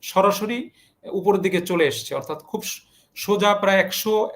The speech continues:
দেড়শো, কোনোটা একশো কিলোমিটার, কোনোটা দেড়শো কিলোমিটার, এই পর্যন্ত নদী প্রবাহিত হয়েছে। তো ইলিশ মাছের যে বৈ-, বৈশিষ্ট্য, সেটি হচ্ছে যে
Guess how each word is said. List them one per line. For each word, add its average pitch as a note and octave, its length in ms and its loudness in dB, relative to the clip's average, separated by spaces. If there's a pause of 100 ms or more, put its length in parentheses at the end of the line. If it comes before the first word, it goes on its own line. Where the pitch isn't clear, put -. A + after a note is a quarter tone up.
(120)
দেড়শো, F3+ 420 2
কোনোটা F3+ 380 -2
একশো F3+ 240 -6
কিলোমিটার, F3+ 440 -4
কোনোটা E3+ 300 -6
দেড়শো F3 340 0
কিলোমিটার, B2 460 -8 (380)
এই G3 120 4
পর্যন্ত F3+ 420 -2
নদী D#3 440 -4 (180)
প্রবাহিত D#3 360 0
হয়েছে। A2+ 380 -8 (680)
তো F#3 80 -6
ইলিশ A3+ 320 0
মাছের A#3 300 0
যে G3+ 420 2
বৈ-, - 540 -4
বৈশিষ্ট্য, F3 560 -2
সেটি D#3+ 260 -4
হচ্ছে F#3 240 -4
যে F#3 220 -2